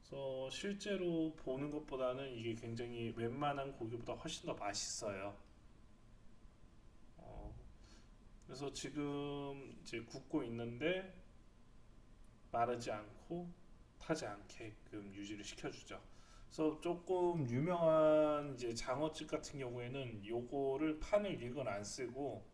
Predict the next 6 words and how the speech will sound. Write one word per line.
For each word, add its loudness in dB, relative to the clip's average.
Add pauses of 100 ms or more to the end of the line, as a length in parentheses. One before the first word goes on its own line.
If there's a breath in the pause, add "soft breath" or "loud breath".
(960 loud breath)
어, -8 (100)
약간 0
더 0
높게 2
해서 0
좀 -6